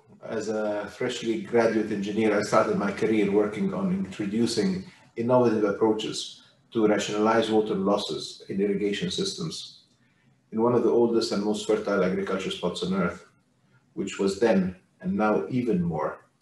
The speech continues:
starting to see the effects of global climatic changes on its natural water supply. That's another reason why I am personally excited in, on, about our joint F A O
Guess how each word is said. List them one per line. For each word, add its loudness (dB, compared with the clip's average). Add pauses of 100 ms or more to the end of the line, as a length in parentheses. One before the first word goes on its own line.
(460)
starting 0
to -6
see -2
the 0
effects -2
of -6
global 4
climatic 0
changes 0 (420)
on 4
its 2
natural 4
water 2
supply. 0 (1600)
That's 2
another 6
reason 2
why 0
I 0
am -2 (340)
personally 6
excited 2 (920)
in, -4
on, 4
about 0
our 0
joint 2
F -4
A 2
O 0